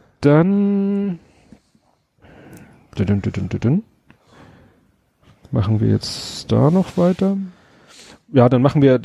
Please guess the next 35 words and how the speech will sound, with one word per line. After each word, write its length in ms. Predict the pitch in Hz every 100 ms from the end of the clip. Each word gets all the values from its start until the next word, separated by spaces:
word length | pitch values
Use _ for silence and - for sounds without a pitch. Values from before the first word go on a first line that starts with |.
| 120 123
ich 160 | -
weiß 140 | 131 -
gar 80 | 143
nicht, 80 |
ob 60 | 113
ich, 140 | 107
ob 100 | 120
ich 60 | 101
das 140 | 117
hier, 160 | - -
ich, 140 | 123 -
nö, 260 | 151 151 98
hab 120 | -
ich 100 | 113
hier 100 | 117
gar 220 | 107 107
nicht. 280 | 107 104 - _ _ _ _ _
Das 160 | 113 -
war, 100 | 135
ist 100 | 131
noch 100 | 135
zu 160 | - 139
frisch 360 | - 147 -
<laughs> 20 | -
quasi 460 | - 139 120 117
gewesen, 400 | 113 107 117 117
um 120 | 110 117
in 80 | 117
meine 180 | 117 117
Sendungsnotizen 720 | 123 131 - 107 120 - 107
zu 120 | 113
kommen. 240 | - 113 107 - - - - _
Trump 400 | - 175 185 214 - - -
in 180 | - 160
der, 640 | 160 151 151 151 147 151